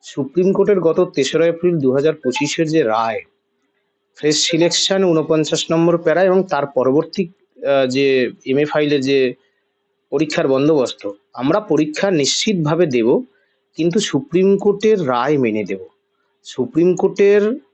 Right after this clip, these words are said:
রায়ে উল্লেখ আছে যে aforesaid declare ভ্যাকেন্সিতে এসএলএসটি ওয়ান, অর্থাৎ এসএলএস, এসএসসি দু হাজার ষোলো প্যানেলের মামলার পরিপ্রেক্ষিতে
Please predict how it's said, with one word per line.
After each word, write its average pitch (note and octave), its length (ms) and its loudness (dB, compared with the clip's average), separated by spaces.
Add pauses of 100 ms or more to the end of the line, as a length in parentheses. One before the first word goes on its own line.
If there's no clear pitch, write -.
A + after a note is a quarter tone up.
(140)
রায়ে B2+ 420 0
উল্লেখ D#3+ 460 2
আছে F#3+ 360 0 (680)
যে - 200 -4
aforesaid G3+ 760 0 (200)
declare E3+ 500 0
ভ্যাকেন্সিতে D#3+ 760 0 (200)
এসএলএসটি G3 600 0
ওয়ান, C3 440 0 (480)
অর্থাৎ E3 220 -2
এসএলএস, G3 580 2
এসএসসি G3 540 0
দু E3 140 2
হাজার F3 220 2
ষোলো D#3 340 0
প্যানেলের G#3 600 2 (460)
মামলার F#3 560 2
পরিপ্রেক্ষিতে A#3 1120 0